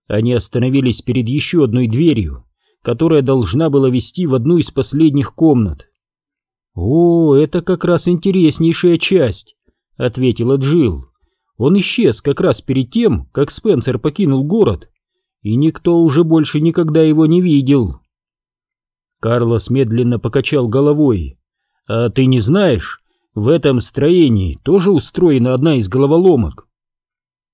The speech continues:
Джилл кивнула, толкнула дверь и отступила назад, подняв револьвер. "Да, мне так тоже кажется". Ничего не двигалось.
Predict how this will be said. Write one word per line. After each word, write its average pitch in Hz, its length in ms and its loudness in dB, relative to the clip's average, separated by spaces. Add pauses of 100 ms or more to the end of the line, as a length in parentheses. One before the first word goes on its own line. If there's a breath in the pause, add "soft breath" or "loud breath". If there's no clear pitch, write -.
(240)
Джилл 107 480 -2
кивнула, 127 800 0 (560)
толкнула 127 560 2
дверь 139 460 -2 (300)
и 113 120 -2
отступила 170 640 0
назад, 143 420 0
подняв 135 380 0
револьвер. 147 720 -2 (680)
"Да, 147 440 0
мне 127 300 0
так 170 200 -6
тоже 165 280 0
кажется". 110 680 -4 (1300)
Ничего 117 500 -2
не 135 120 2
двигалось. 117 760 -4